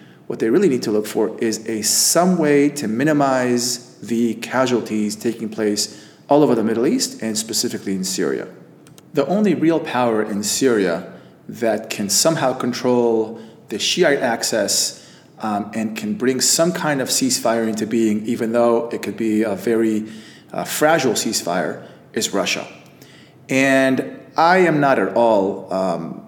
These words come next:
a-, afraid of the rhetoric going back between the United States and Russia. I do not think for one second that Russia wants to engage the United States in any kind of warfare because it knows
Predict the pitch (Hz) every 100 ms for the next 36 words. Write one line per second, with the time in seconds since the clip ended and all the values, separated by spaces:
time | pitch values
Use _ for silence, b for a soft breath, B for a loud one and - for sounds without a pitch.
0 | - - 110 110 - 87 - 120 120 113
1 | - 101 98 95 98 98 117 107 104 104
2 | 101 98 104 104 - 110 98 104 - 95
3 | - 85 110 - 123 - 117 120 123 135
4 | - 123 120 107 104 113 107 113 - 110
5 | B B B B - - 113 123 120 110
6 | 117 110 - 110 107 107 107 107 - 107
7 | 101 98 - 113 107 104 92 - 143 139
8 | - 127 123 107 90 117 117 - 123 120
9 | 110 101 98 104 123 120 117 113